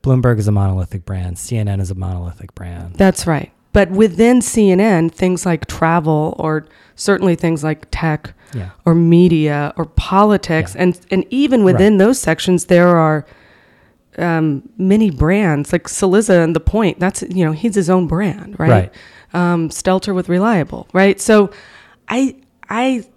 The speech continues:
Speaker 2: very much subscribe to the C N N is a big tent that can house everything. But that doesn't mean it's messy and chaotic underneath, right?
Speaker 1: Right. But it does, it sounds a little bit different from what Jonah Peretti was talking about with, which was more towards, like, a house of brands approach.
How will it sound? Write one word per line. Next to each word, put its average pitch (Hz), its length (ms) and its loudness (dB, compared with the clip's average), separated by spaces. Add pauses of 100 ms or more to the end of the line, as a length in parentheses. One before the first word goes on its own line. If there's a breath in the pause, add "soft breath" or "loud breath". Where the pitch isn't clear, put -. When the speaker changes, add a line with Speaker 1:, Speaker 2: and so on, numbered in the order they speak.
(100)
Speaker 2:
very 226 380 2
much 202 240 0
subscribe 175 500 -2
to 175 140 -2
the 160 280 -2
C - 200 -6
N 180 80 -2
N 170 100 -2
is 165 140 -6
a 151 60 -4
big 160 280 -6
tent 165 300 -4
that 156 100 -8
can 156 140 -8
house 170 340 -6
everything. - 580 -12 (640 soft breath)
But 180 180 0
that 190 140 0
doesn't 196 280 0
mean 185 160 0
it's - 180 -6
messy 185 340 -4
and 165 120 -4
chaotic 185 480 -2
underneath, 160 600 -2 (160)
right? 185 240 2 (140)
Speaker 1:
Right. 156 480 2
But 151 80 4
it 156 80 2
does, 208 180 2
it 180 200 0
sounds 190 320 2
a 160 40 4
little 170 200 6
bit 147 160 2
different 113 340 0
from 110 180 -4
what 104 280 -2
Jonah 104 260 -2
Peretti 98 320 -4
was 92 100 -6
talking 98 380 -6
about 92 480 -6
with, 92 400 -6
which 104 340 -8
was 92 160 -8
more 104 280 0
towards, 95 340 -8
like, 90 160 -8
a 92 60 -10
house 92 340 -8
of 95 80 -10
brands 90 460 -8
approach. 90 640 -10